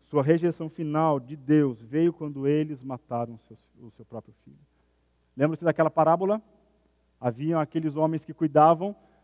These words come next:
ah, daquele arrendamento. Então,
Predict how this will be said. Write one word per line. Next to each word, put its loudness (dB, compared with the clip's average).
ah, -2
daquele -2
arrendamento. 0
Então, 0